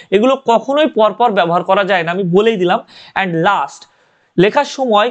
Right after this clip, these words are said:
কোনো চিহ্ন তিনবারের বেশি ব্যবহার করা যায় না। আগে ব্যবহার করা হতো, কিন্তু এখন করা যায় না। কেন? কারণ জায়গা বেশি লাগে বা others অন্য থিওরি আছে। তাহলে আমরা চাইলেও এখন বর্তমানে এইভাবে চারটে আয় লিখতে পারবো না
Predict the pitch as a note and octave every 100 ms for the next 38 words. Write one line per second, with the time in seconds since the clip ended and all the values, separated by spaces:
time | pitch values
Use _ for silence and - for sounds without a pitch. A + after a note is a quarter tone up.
0 | - A3+ C4 D4 D4+ A3+ C4 C4 C4 C4
1 | C4+ B3 B3 B3+ C4 B3+ G#3+ A3 G#3 G3
2 | F#3 G3 G3+ G#3+ F#3 F3 E3 G#3 - _
3 | - A#3 C4+ A#3+ G#3+ G#3 G#3+ G#3 F#3 G#3+
4 | A#3 G#3 F#3 F#3 F#3+ F#3+ F#3+ G3 G3 G3
5 | G3+ G3+ C#4+ A3+ F#3+ E3 E3 E3+ G#3 G3
6 | G#3 G3 G#3+ C4+ A3+ F#3+ F3 F3 F3 E3
7 | D#3+ - F#3 F3 C#3+ - - _ - -
8 | - G#3 G#3 A3 A#3 - G#3 C4 C#4+ A#3+
9 | - _ - F3+ A#3 F3+ F#3 F#3 A3+ A#3
10 | A#3 G3+ G#3 A3 A3+ F#3+ - G#3+ F3+ F3+
11 | E3+ E3 - G3 G3 E3 D#3 E3 F#3 D3